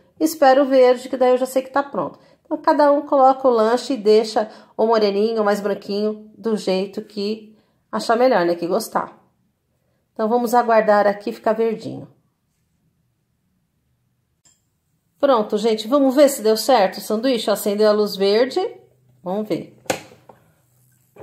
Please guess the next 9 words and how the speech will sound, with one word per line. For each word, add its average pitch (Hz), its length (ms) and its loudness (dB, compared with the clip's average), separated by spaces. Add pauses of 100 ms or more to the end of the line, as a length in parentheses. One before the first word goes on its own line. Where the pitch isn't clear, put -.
(800)
Olha 202 720 2
que - 180 -6
bonitinho 285 960 0
meu 302 100 6
sanduíche. 302 800 0
Vamos 190 200 -6
tirar 190 160 0
da 175 80 -2
tomada. 160 680 -6